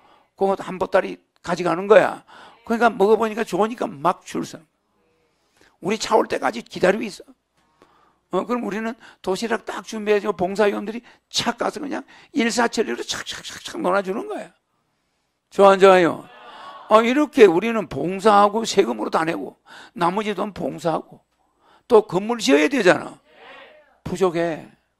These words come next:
하늘궁이 빚이 이백구십억이야. 근데 그 사람은 내가 뭐 얼마 받았다. 오, 말하는 것마다 나를 인간으로 보는 거야. 인간으로 보면 사-,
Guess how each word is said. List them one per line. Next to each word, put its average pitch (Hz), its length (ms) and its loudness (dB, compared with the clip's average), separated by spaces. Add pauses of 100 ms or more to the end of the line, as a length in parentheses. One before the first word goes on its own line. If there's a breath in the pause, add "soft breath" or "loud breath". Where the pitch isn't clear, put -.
(580 soft breath)
하늘궁이 196 560 -2
빚이 202 540 -10 (420 soft breath)
이백구십억이야. 180 1080 -8 (720)
근데 208 240 -2
그 180 100 -2
사람은 196 280 -2
내가 180 260 0
뭐 175 400 -6 (300 loud breath)
얼마 151 340 -8
받았다. 190 420 -2 (420 loud breath)
오, 453 240 0
말하는 494 600 -2
것마다 240 520 2
나를 220 360 0
인간으로 190 540 -4
보는 - 260 -20
거야. - 120 -20 (1500 soft breath)
인간으로 285 520 2
보면 254 260 2
사-, - 280 -8